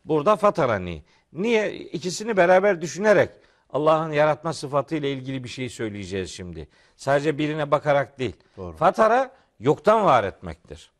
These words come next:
Speaker 2: Hı hı.
Speaker 1: Tıpkı beda'a gibi.
Speaker 2: Hı hı.
Speaker 1: Tıpkı enşe'e gibi. Bu üç fiil yoktan var etmek. Fatırus semavati vel ard. Allah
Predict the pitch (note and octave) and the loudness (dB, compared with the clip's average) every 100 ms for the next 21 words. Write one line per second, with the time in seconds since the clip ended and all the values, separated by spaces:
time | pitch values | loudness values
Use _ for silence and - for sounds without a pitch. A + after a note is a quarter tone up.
0 | _ F#2 F2 B2 G#3+ - G#3 F3 F#3 D#3 | _ -20 -16 0 0 2 0 2 4 4
1 | A#2 F#2+ D#2+ D#2+ C#2 D2 _ _ - F#2 | 4 2 -2 -10 -14 -16 _ _ -20 -18
2 | F2+ G#3 G#3 - G3 - G3+ F#3+ - - | 0 2 2 0 2 4 2 -2 -2 0
3 | B2 G2 F2 D2 D2+ - _ _ _ _ | 0 -2 -6 -10 -12 -14 _ _ _ _
4 | _ _ _ _ C3+ E3+ C3+ - A3 - | _ _ _ _ -2 0 0 -2 -6 -6
5 | - D3+ A3 G#3 D3+ D3+ G3+ G#3 F3+ D#3 | -4 -2 -2 0 0 2 2 2 4 4
6 | D3 - B2 - _ _ _ - F3 G#3 | 2 -4 -10 -12 _ _ _ 2 6 6
7 | G#3 G3 F#3 - F3 E3 D#3+ D3 C#3 C3 | 4 2 0 -2 -4 0 2 4 2 0
8 | B2 G2+ G2+ E2+ _ _ _ _ - D3 | -4 -2 -2 -6 _ _ _ _ -6 -2
9 | E3 | -2